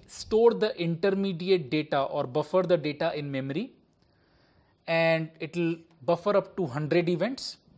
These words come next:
Once it is done, it will dump the data into H D F S in the logs folder. So here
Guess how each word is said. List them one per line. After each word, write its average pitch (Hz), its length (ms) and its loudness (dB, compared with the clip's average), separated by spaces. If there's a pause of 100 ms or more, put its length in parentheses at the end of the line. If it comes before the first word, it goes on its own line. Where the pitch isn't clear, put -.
(1120)
Once 254 300 0
it 240 100 -2
is 190 200 2
done, 165 360 4 (160)
it 165 160 -8
will 185 160 2 (120)
dump 202 340 2
the 196 100 4
data 165 300 0
into 165 300 -4
H 143 260 -6
D 175 200 4
F - 180 0
S - 340 -2 (640)
in 156 220 -4
the 147 80 2
logs 131 400 -2
folder. 98 400 -14 (1040)
So - 180 -6
here 185 420 2